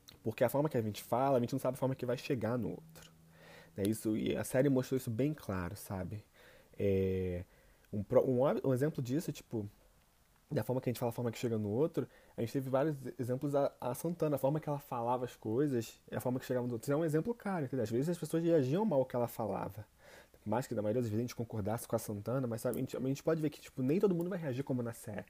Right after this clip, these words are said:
sabe? A gente tem que entender que as pessoas, elas vão agir de forma diferente porque a gente não sabe o que o outro tá passando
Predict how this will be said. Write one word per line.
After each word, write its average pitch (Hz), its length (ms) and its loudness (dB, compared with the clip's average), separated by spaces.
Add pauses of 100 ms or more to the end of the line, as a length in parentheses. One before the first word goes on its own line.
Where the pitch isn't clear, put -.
(540)
sabe? 113 200 2
A 113 40 2
gente 110 180 -2
tem 151 200 2
que - 80 -10
entender 143 240 -2
que - 80 -8
as 131 80 -8
pessoas, 151 380 -2
elas 139 180 0
vão 139 220 0
agir 151 160 0
de - 60 -8
forma 127 120 -2
diferente 143 200 -4
porque - 120 -6
a 156 40 -4
gente - 80 -12
não 160 80 -6
sabe 156 200 -2
o - 20 -2
que - 140 -8
o 127 100 -2
outro - 200 -4
tá 127 120 -4
passando 95 560 -8